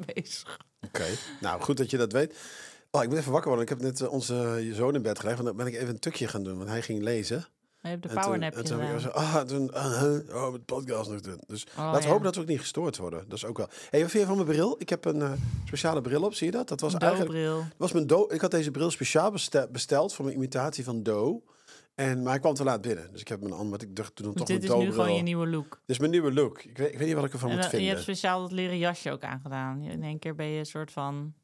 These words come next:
Speaker 1: wat ben je eigenlijk?
Speaker 2: Ah, gewoon een beetje zo, eh,
Speaker 1: Niet
Speaker 2: beetje
Speaker 1: jezelf.
Speaker 2: goed. Nou, gewoon, eh, goede vibe. Ik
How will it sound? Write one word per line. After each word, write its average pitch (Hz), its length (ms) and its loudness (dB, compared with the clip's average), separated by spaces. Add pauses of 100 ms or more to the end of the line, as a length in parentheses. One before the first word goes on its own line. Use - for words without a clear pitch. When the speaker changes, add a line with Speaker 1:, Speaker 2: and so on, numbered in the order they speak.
Speaker 1:
wat 151 140 -10
ben 160 160 -6
je 123 100 -4
eigenlijk? 120 300 -8
Speaker 2:
Ah, 131 60 -2
gewoon 120 200 -2
een 120 60 -2
beetje 104 280 -4
zo, 101 160 0
eh, 98 60 -2
Speaker 1:
Niet 180 100 0
Speaker 2:
beetje 151 200 -4
Speaker 1:
jezelf. 143 280 0
Speaker 2:
goed. 135 120 -8
Nou, 131 120 -4
gewoon, 107 300 -2
eh, 98 440 -6
goede 101 200 -2
vibe. 120 140 0
Ik 185 80 -8